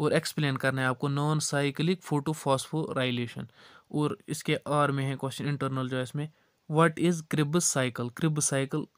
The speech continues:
क्या है? Explain the cy-, cycle in detail। आपको ये साइकिल आपको डिटेल में बताना है, Krebs cycle। पहले आपको एक्सप्लेन करना है थोड़ा सा, अ,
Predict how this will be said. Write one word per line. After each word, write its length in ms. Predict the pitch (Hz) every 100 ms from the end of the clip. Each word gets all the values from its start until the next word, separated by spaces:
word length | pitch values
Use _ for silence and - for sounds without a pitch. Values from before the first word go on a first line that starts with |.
| _
क्या 180 | 147 131
है? 240 | 120 123 - - - - _ -
Explain 600 | 143 - - 147 143 143 _ _ _ 139
the 80 |
cy-, 760 | 135 - 151 147 - 135 139 -
cycle 380 | 147 147 156 -
in 140 | 147
detail। 320 | 139 127 123
आपको 280 | 127 131 139
ये 100 | 135
साइकिल 480 | 127 143 143 160 196 - - - - _ _ -
आपको 400 | 135 135 - 196
डिटेल 380 | 151 139 131 120
में 260 | 123 123 -
बताना 420 | 139 131 123 120
है, 120 | 123 123
Krebs 200 | 135 123
cycle। 420 | - 120 117 120
पहले 220 | 143 143
आपको 420 | 139 131 147 139
एक्सप्लेन 440 | - 151 - 156 143
करना 320 | 147 143 151
है 120 | 160 - - -
थोड़ा 220 | 156 135
सा, 160 | 139 170
अ, 100 | 170